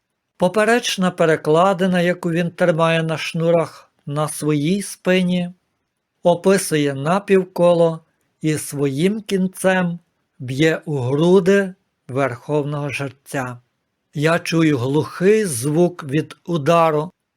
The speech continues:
і це був страшний удар. Я бачу, як верховний жрець падає навзнак. При цьому відчуваю величезну радість перемоги над цим втіленням зла,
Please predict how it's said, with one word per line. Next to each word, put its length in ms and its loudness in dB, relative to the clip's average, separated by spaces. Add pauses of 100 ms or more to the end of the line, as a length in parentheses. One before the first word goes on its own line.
(240)
і 120 2
це 340 0
був 260 2
страшний 760 -2
удар. 500 0 (580)
Я 160 2
бачу, 340 2
як 220 0
верховний 840 2
жрець 640 0
падає 580 2
навзнак. 840 -8 (480)
При 220 4
цьому 380 2
відчуваю 720 2
величезну 880 0
радість 640 0
перемоги 760 0 (400)
над 280 -2
цим 200 -2
втіленням 720 -2
зла, 520 2